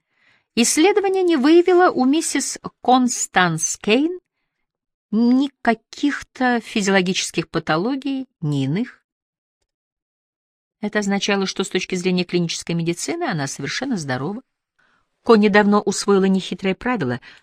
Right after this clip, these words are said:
если ты идешь по улице и оказываешься в тупике, нужно вернуться туда, откуда начинала путь, и пойти по другой улице. Поэтому она тут же записалась на прием к психиатру.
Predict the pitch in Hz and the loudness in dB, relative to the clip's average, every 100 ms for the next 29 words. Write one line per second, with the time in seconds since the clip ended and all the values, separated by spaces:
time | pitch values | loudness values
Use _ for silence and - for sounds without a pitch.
0 | _ - 320 170 156 151 147 143 - 139 | _ -6 -2 0 0 0 0 0 0 2
1 | 156 139 - 139 135 135 131 131 123 - | 2 -2 -2 -2 -2 -4 -4 -6 -6 -8
2 | 127 131 - 123 - 240 _ _ _ _ | -8 -10 -10 -8 -4 -6 _ _ _ _
3 | _ _ - 151 135 131 127 120 120 - | _ _ -8 -4 -2 -2 -4 -4 -4 -6
4 | 127 - 110 156 220 233 - - 220 214 | -10 -8 -6 -2 -2 -4 -8 -6 -2 -2
5 | 190 190 139 117 110 - - - - _ | -2 -2 -2 -4 -8 -12 -10 -10 -10 _
6 | _ _ _ _ _ - 262 220 - 165 | _ _ _ _ _ -12 -6 -4 -4 -4
7 | 160 127 117 120 117 117 - - - _ | -4 -6 -8 -10 -10 -12 -10 -12 -12 _
8 | _ _ _ _ _ _ _ - 208 208 | _ _ _ _ _ _ _ 0 0 2
9 | 202 196 202 - 330 254 247 220 _ _ | 4 4 2 0 -2 0 -2 -2 _ _
10 | _ _ - 196 233 247 - 302 202 151 | _ _ -4 -2 0 -2 -2 -2 -2 -4
11 | 143 165 214 - - - - 147 - 131 | -4 -2 -2 -4 -12 -6 -4 -4 -4 -6
12 | - - | -6 -20